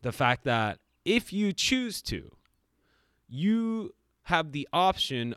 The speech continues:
of keeping your eyes closed on those issues and go on with your life and be content. Whereas there are certain issues that, uh, that as an immigrant or as, as an Asian American, I'm fa-, I'm forced to face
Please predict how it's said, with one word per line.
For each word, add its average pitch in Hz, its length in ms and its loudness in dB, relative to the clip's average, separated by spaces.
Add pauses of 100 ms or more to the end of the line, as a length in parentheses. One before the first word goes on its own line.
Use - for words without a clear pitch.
of 113 380 -2
keeping 175 520 -8
your 151 220 -6
eyes 131 320 -2
closed 139 420 -6
on 117 160 -8
those 104 260 -6
issues 196 640 -8
and 117 220 -6
go 117 180 -2
on 117 200 -4
with 110 160 -8
your 101 140 -8
life 117 300 -8
and 107 140 -12
be 98 160 -8
content. 85 460 -16 (1000)
Whereas 135 560 2 (380)
there 135 220 2
are 123 40 0
certain 175 540 0
issues 202 680 -4 (380)
that, 127 160 0
uh, 120 440 2
that 120 200 -4
as 120 160 -2
an 117 120 -6
immigrant 165 580 -8
or 117 140 -2
as, 110 100 -4
as 113 240 -4
an 113 140 -4
Asian 117 380 -4
American, 170 600 -4 (400)
I'm 165 320 0
fa-, 185 680 2
I'm 139 160 0
forced 220 540 2
to 127 100 -4
face 107 680 -2